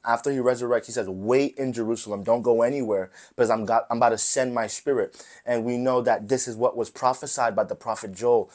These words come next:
in Joel, uh, chapter two. He says, "In the last days it shall be," God declares,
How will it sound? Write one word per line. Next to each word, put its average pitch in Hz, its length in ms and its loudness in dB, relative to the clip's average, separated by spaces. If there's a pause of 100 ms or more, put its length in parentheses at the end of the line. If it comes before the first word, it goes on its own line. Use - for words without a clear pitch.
(220)
in 110 160 -6
Joel, 113 460 4
uh, 101 220 0
chapter - 300 -8
two. 151 160 -4
He 127 80 -4
says, 127 200 2 (200)
"In 143 80 2
the 120 120 8
last 131 520 8
days 127 300 6
it 113 100 -8
shall 110 180 -2
be," 113 140 -4
God 107 200 0
declares, 104 320 -6